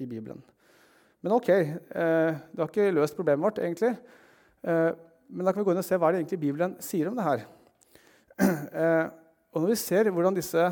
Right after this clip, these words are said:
patriarkene praktiserer polygami, for eksempel, så ser vi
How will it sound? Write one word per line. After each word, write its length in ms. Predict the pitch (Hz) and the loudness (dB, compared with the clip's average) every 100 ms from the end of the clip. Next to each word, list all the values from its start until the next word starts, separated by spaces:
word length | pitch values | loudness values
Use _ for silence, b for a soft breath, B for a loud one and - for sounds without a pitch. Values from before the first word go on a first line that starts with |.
| 160 | 0
patriarkene 480 | - 165 147 123 156 | -4 2 0 0 -6
praktiserer 680 | 147 - 170 139 127 156 147 - - | -6 -8 -4 -2 0 0 -4 -18 -4
polygami, 380 | 156 156 143 123 | 0 0 -2 -4
for 80 | |
eksempel, 320 | 147 139 - 156 _ b b | -8 -8 -8 -10 _ b b
så 60 | - | -4
ser 160 | 151 | -2
vi 100 | 143 | -2